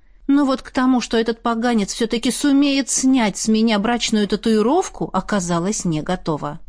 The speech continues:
Да я до последнего в это не верила. Думала, вернется муженек, несолоно хлебавший, и успокоится, а там стерпится, слюбится.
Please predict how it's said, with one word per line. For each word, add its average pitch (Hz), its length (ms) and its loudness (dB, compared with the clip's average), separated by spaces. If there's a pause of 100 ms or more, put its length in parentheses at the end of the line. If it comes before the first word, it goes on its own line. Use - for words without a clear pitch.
(220)
Да 262 180 2
я 339 200 2
до 294 160 2
последнего 220 680 0
в 202 40 -4
это 208 200 0
не 240 140 4
верила. 160 500 -2 (380)
Думала, 311 520 2
вернется 359 680 0
муженек, 269 520 4
несолоно 254 520 2
хлебавший, 247 680 0
и 262 40 4
успокоится, 285 1000 -2
а 196 120 0
там 240 420 0 (360)
стерпится, 226 760 -2
слюбится. 294 720 -2